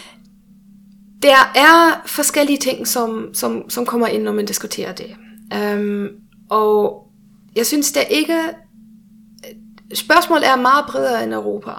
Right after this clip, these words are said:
fordi når man så har en, en, øh, økonomisk og finansiel krise, som vi har haft fra to tusind syv, to tusind otte,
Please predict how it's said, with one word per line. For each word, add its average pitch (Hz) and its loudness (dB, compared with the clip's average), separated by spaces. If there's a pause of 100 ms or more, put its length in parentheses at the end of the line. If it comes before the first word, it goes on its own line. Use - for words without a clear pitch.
(260)
fordi 214 -6 (260)
når 233 -4
man 240 -2
så 233 -4
har 277 0
en, 226 -4 (280)
en, 208 -4 (180)
øh, 202 -4 (140)
økonomisk 262 -4
og 214 -2
finansiel 220 -8
krise, 254 -12 (420)
som 240 -2
vi 240 2
har 233 2
haft 220 -2
fra 208 -2
to 262 -10
tusind 233 -12
syv, 226 -10
to - -16
tusind 226 -12
otte, 110 -6